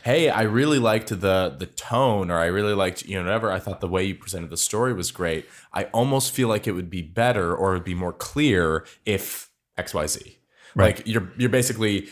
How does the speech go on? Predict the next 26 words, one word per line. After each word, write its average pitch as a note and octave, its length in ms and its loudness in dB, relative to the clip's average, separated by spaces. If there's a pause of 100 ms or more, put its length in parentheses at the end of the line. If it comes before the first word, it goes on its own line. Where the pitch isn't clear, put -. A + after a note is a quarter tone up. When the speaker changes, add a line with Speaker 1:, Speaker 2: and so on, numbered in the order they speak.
(500)
Speaker 1:
you A#2+ 120 2
know, G#2 60 4
you're G2+ 160 2
starting D3+ 380 4
with B2 100 4
something A#2 280 0
that G2+ 80 2
you G2 140 -2
really C3+ 360 4
do B2 240 4
honestly G#2+ 500 2
like F#2+ 420 0
and F#2 160 -8
you F#2 100 -2
do G2+ 140 -2
appreciate G2+ 580 -4
out F2 120 -2
of E2+ 120 -8
their F2 120 -4
work, G2 400 0
but F#2+ 100 -8
because G#2 440 -6
you G2+ 100 -6
know G2 340 0
that F#2 140 -8
there's F2+ 280 -4